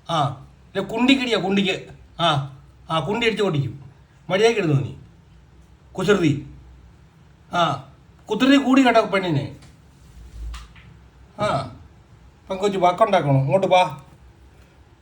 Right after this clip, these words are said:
എന്നാ, വേണിച്ചേട്ടൻ്റെ അടുത്ത് പോയിരുന്നു.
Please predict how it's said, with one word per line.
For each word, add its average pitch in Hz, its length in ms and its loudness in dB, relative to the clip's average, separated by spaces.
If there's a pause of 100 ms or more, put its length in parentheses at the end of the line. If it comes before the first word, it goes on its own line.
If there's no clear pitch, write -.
(1040)
എന്നാ, 139 140 -6 (140)
വേണിച്ചേട്ടൻ്റെ 143 420 -2
അടുത്ത് 113 160 -8
പോയിരുന്നു. 98 240 -6